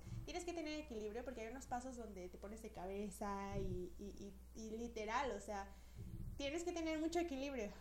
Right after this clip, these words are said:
Entonces, es un baile, eh, una danza que es, es pesada y requiere de constancia y,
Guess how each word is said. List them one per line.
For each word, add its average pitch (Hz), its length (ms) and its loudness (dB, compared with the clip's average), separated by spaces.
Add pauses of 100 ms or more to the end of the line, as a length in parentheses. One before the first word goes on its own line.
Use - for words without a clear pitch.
(140)
Entonces, 285 760 4 (260)
es 254 240 0
un 277 360 -2
baile, 254 480 6 (220)
eh, 202 320 -4
una 214 440 -4 (460)
danza 240 640 4 (340)
que 214 120 2
es, 214 160 -2 (400)
es 240 200 0
pesada 269 480 6
y 220 100 2
requiere 247 480 0
de 269 160 0
constancia 233 720 -4
y, 247 80 -2